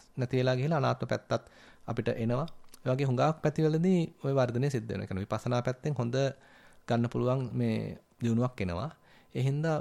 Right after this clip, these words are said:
ඔහොම යන විදිහ හොඳයි. ඒ කියන්නේ හොඳට දිහා බලාගෙන ඉන්න. ඒ කියන්නේ මෙහෙම නිකන්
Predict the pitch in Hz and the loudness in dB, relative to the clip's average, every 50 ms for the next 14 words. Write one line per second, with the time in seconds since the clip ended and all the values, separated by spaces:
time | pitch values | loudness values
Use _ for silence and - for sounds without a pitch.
0 | - - - 131 135 139 147 139 117 113 113 120 123 123 123 131 131 117 104 85 | -4 -4 -2 -2 0 0 0 0 0 2 2 2 0 0 0 -2 -2 -2 -2 -2
1 | 80 - - - - - - 110 117 120 113 107 98 113 120 135 135 139 135 131 | -4 -6 -12 -20 -18 -12 -12 -8 -4 -4 -2 -2 -2 -2 -2 -2 -2 -2 -2 -2
2 | 127 131 131 127 120 113 117 117 120 120 123 123 120 123 139 175 214 - - - | -2 0 0 0 0 0 0 0 0 0 0 0 0 0 0 0 -2 -4 -8 -18
3 | - - - _ - - 131 120 120 120 120 131 139 147 143 143 143 143 147 | -20 -20 -20 _ -2 0 2 2 2 2 2 2 2 2 2 2 2 2 2